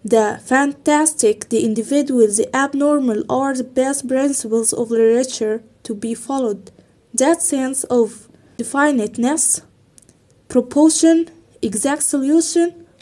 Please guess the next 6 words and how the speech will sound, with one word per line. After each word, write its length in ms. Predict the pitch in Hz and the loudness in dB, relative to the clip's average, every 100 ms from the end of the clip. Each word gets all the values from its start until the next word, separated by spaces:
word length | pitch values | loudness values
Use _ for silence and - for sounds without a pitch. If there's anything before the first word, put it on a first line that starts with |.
| - | 0
of 220 | 247 226 233 | 2 2 0
the 220 | 202 202 - _ | -4 -6 -18 _
problem 480 | - 294 320 330 330 339 - _ | -4 0 6 6 6 0 -6 _
proposed 720 | - 220 - 285 285 294 285 - - - _ - | -10 -10 -6 -2 0 0 -2 -6 -16 -20 _ 2
are 160 | 233 | 2
preferable 600 | 233 233 226 262 285 302 | 4 4 4 2 2 2